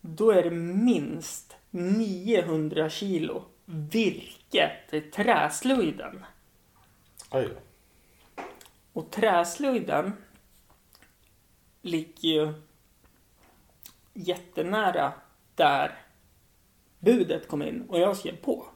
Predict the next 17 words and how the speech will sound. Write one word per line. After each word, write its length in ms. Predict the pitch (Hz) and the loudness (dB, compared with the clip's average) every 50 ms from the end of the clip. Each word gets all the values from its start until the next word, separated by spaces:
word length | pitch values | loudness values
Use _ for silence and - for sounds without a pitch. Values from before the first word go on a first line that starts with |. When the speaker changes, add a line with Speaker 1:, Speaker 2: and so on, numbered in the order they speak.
| _ _ _ - - - | _ _ _ -20 -16 -14
Speaker 2:
Ja, 60 | 101 | -12
just 320 | 98 92 98 104 104 - | -12 -10 -10 -10 -10 -12
det. 80 | - - - - _ - _ - - - _ - | -16 -20 -20 -20 _ -20 _ -20 -20 -20 _ -8
Speaker 1:
Och 120 | 196 180 | -6 -2
när 160 | 170 170 170 | 2 4 6
jag 160 | 170 175 175 | 4 4 4
frågade 520 | - 254 240 185 160 165 165 226 240 220 165 | 4 2 4 4 4 2 4 2 4 4 4
han, 380 | 160 170 147 147 147 156 156 - - _ _ _ _ _ _ _ _ _ _ _ _ _ | 2 2 0 0 0 -2 -8 -10 -16 _ _ _ _ _ _ _ _ _ _ _ _ _
"Ja, 80 | - 180 | -6 -2
men 120 | 185 180 | 0 0
vad 100 | 175 170 | 2 2
är 200 | 185 190 185 170 | 2 4 4 4
det 60 | 170 | 2
i 60 | 160 156 | 0 -2
paketet 720 | - - 185 - - 180 180 - - - 160 156 - - | -2 -4 -6 -2 2 0 0 0 -2 -8 -10 -10 -8 -12
då?" 160 | - - - - _ _ _ _ _ _ _ _ _ _ _ _ _ _ _ _ _ _ _ _ | -14 -14 -14 -20 _ _ _ _ _ _ _ _ _ _ _ _ _ _ _ _ _ _ _ _
Så 340 | - - - 175 156 - 165 | -14 -4 -2 -2 -2 -2 -6